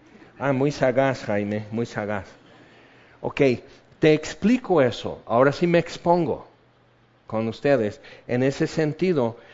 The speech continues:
Pero igual tenemos que saber que esto es real. El mismo Señor nuestro, Jesús, sabe humanamente lo que se siente eso, pero nos muestra cómo lo resuelve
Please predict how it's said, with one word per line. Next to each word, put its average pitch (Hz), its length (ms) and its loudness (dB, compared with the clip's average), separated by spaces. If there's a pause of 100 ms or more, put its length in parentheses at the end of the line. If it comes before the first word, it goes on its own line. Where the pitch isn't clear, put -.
(480)
Pero 143 320 4
igual 160 380 2
tenemos 147 500 0
que 165 140 -8
saber 170 400 -2
que 175 120 -6
esto 262 220 -6
es 240 60 -8
real. 247 520 -6 (360)
El 143 120 0
mismo 233 440 2
Señor 196 400 0
nuestro, 185 460 0
Jesús, 135 640 -6 (600)
sabe 151 720 -2 (220)
humanamente 139 1040 0
lo 101 180 -4
que 117 140 -8
se 113 140 -10
siente 127 580 -6
eso, - 280 -12 (1160)
pero 123 220 4
nos 127 220 -2
muestra 143 420 -2
cómo 135 260 0
lo 123 160 0
resuelve 113 800 -2